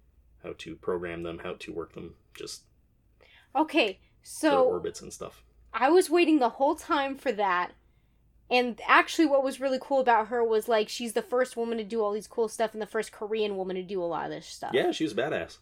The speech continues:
Speaker 2: Yeah, she was a super badass, but you made me wait for, like, this science thing that never came.
Speaker 1: Yeah, all men are like that. That's what people are. They, they surprise you in
Speaker 2: <laughs>
Speaker 1: extraordinary and also very boring ways.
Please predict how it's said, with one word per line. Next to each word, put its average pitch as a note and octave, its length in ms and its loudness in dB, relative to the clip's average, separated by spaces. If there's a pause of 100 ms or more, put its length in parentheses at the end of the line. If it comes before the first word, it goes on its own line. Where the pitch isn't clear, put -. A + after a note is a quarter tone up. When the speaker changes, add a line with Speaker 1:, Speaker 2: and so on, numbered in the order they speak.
Speaker 2:
Yeah, C#4+ 240 2
she C4+ 160 -8
was C4+ 80 -4
a C4 80 -4
super D#4 280 -4
badass, G#3 480 -2
but A#3+ 120 -6
you B3 80 -4
made C4+ 180 -2
me C#4+ 100 0
wait B3+ 360 0
for, C4 120 -2
like, A#3 340 2
this B3 180 2
science B3 480 -2
thing A3 180 -4
that G3 120 -2
never F#3 240 -4
came. G#3+ 380 4
Speaker 1:
Yeah, E4+ 200 2 (120)
all - 140 0
men C3 160 2
are G2 80 -2
like F2 160 -4
that. - 160 -10 (640)
That's A#2+ 160 -2
what - 140 2
people A2+ 240 2
are. F2+ 180 -4 (760)
They, G2 220 -4 (180)
they A2+ 100 2
surprise C#3 440 6
you D#3 140 6
in G#2+ 160 2 (560)
Speaker 2:
<laughs> - 560 -12
Speaker 1:
extraordinary E3+ 960 10
and B2 320 -2
also A#2 300 2
very A2+ 160 4
boring G#2 320 -2
ways. D#2+ 260 -8